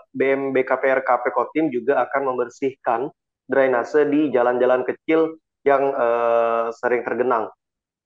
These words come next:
Hal ini dilakukan se-, sesuai dengan instruksi Bupati Kabupaten Kota Waringin Timur, Haji Halikinur,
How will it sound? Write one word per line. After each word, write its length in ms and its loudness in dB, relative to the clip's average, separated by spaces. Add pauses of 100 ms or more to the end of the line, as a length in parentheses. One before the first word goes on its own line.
(760)
Hal 100 4
ini 140 4
dilakukan 760 2
se-, 960 2
sesuai 480 2
dengan 320 0
instruksi 480 -4
Bupati 400 -2
Kabupaten 480 -2
Kota 240 0
Waringin 240 -2
Timur, 400 0
Haji 240 -4
Halikinur, 680 -2